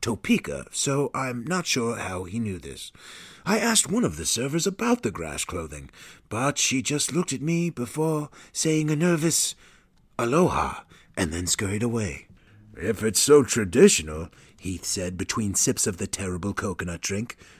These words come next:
"why do they all change into slacks and a shirt when their shift ends?" "'Cause slacks are cheap, and everybody wants to be us," the proprietor said with a smile. He then went back into the kitchen, where we heard him yelling at his Chinese cooks to work faster.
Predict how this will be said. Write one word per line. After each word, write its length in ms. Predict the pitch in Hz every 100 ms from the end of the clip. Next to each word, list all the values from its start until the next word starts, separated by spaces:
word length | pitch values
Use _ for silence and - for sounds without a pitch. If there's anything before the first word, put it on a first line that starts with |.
| _
"why 260 | 85 95 127
do 120 | 147
they 200 | 156 160
all 220 | 156 156
change 400 | - 147 160 151
into 220 | 156 143
slacks 520 | 127 - 156 160 135 156
and 100 | 135
a 60 |
shirt 460 | 117 - 196 151 107
when 160 | 120
their 180 | 139 147
shift 420 | 135 - 233 -
ends?" 460 | 80 76 76 69 - _ -
"'Cause 240 | 139 131
slacks 480 | - 202 202 127 -
are 60 |
cheap, 480 | 98 - 220 139 - - -
and 160 | 95 120
everybody 560 | 180 131 101 123 117
wants 280 | 110 135 120
to 100 | 131
be 240 | 127 143
us," 420 | 143 165 139 - - _ -
the 80 |
proprietor 640 | - 98 - 120 110 104 104
said 260 | - 117
with 120 | 110 117
a 60 |
smile. 540 | 104 120 123 135 139 - - - - - _
He 200 | 135 160
then 200 | 226 247
went 160 | 208
back 260 | - 240 -
into 140 | -
the 120 | -
kitchen, 500 | - - - 165 156
where 180 | 120 135
we 140 | 151 147
heard 180 | 175
him 140 | 175 156
yelling 340 | 147 170 160
at 80 | 147
his 140 | 147
Chinese 480 | - 156 160 160 156
cooks 340 | - 160 - - - -
to 120 | 104
work 320 | 85 110 143
faster. 540 | - 139 87 - 71